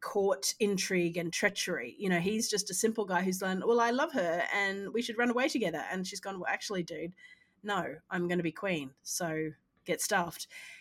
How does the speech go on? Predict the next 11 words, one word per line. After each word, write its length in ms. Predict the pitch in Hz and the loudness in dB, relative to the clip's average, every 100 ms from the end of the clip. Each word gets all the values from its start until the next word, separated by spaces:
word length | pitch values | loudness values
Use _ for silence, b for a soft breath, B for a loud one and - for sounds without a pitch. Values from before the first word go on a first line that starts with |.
| B 220 | B 10
And 320 | 226 220 226 | 12 12 8
he's 140 | 240 | 6
just 180 | 254 233 | 6 8
not 200 | 240 233 | 8 10
been 100 | 226 | 8
able 220 | 202 196 196 | 8 6 2
to 100 | 185 | 2
take 260 | 190 185 | 2 2
that 140 | 170 185 | 0 0
rejection 540 | 170 190 185 - 165 | 2 2 2 0 0
in 220 | - 208 | 0 -2